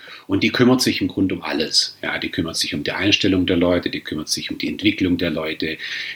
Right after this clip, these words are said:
die ist mit wahnsinnig vielen Systemen bewaffnet, um das alles machen zu können, Kompetenzprofile, Jobprofile, äh, und so weiter und so fort. Also das ist sehr stark, ich nehme die Leute an der Hand, ja. So, und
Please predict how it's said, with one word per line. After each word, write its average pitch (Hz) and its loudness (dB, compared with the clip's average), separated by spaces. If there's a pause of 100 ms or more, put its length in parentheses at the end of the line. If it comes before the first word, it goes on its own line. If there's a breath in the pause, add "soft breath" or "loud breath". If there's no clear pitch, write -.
(180)
die 85 6
ist - 4
mit 78 -2 (340)
wahnsinnig 90 2
vielen 85 4
Systemen 87 2
bewaffnet, 85 2
um 82 -4
das - 2
alles - -2
machen 85 2
zu - 2
können, 82 0
Kompetenzprofile, 80 -4
Jobprofile, - -6
äh, 78 -8
und 78 -8
so - 0
weiter - -6
und - -4
so - -4
fort. - -8 (440 loud breath)
Also 90 0
das - -8
ist - 0
sehr 117 4
stark, 95 2
ich - -6
nehme 98 0
die 101 -2
Leute 90 -4
an - -12
der - -14
Hand, 101 -4 (220)
ja. 90 -8 (640 loud breath)
So, 110 6
und 110 4